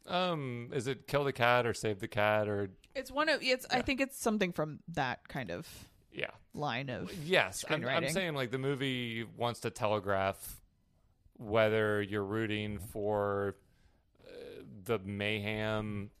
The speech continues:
Speaker 1: the, the gore, like, rooting for entertainment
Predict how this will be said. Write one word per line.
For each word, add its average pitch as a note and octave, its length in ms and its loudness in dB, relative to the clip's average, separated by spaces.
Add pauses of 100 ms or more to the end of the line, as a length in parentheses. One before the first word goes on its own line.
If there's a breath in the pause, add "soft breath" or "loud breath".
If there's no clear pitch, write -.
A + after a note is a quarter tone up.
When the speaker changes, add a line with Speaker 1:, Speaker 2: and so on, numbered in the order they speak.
(120)
Speaker 1:
the, G2+ 160 -4 (180)
the G#2+ 140 -2 (180)
gore, G#2 600 4
like, G2 300 -4 (120)
rooting B2 480 -2
for A2+ 240 -2
entertainment A2 840 -4